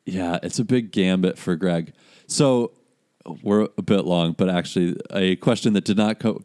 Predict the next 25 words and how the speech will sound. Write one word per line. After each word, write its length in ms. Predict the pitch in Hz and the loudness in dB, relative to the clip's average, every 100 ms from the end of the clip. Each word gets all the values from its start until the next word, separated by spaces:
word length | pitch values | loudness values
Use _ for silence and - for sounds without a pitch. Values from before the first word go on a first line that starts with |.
| - | -4
so 160 | - | 2
that's 160 | 135 139 | 2 2
the 140 | 156 | 2
email 200 | 139 127 | 2 2
<laughs> 120 | - 175 | 2 0
section, 380 | - 104 87 - - - - | 0 0 -2 -6 -20 -14 -6
uh, 100 | 113 | -2
soccer 320 | 135 120 131 | 0 2 0
thread 300 | - 127 110 120 | 2 0 0 0
at 180 | 110 | 0
gmail 340 | 95 117 107 98 | 2 2 4 2
dot 260 | 104 95 - | 2 -2 -2
com. 300 | 101 90 82 _ - _ _ _ _ | 0 0 -2 _ -20 _ _ _ _
Here's 260 | - 131 127 | 0 2 4
my 340 | 120 104 104 104 | 2 2 2 0
only 260 | 117 110 101 | 2 4 4
non-email 420 | 92 95 92 87 | 2 2 0 0
question 320 | 101 85 92 | 0 -2 -4
for 180 | - 92 | -2 0
you, 160 | 82 | 0
I 60 | 80 | 0
think. 300 | 95 85 - _ _ _ _ _ - | -4 -6 -8 _ _ _ _ _ -6
Do 100 | 117 | -4
you 60 | |
see 240 | 107 147 | 0 0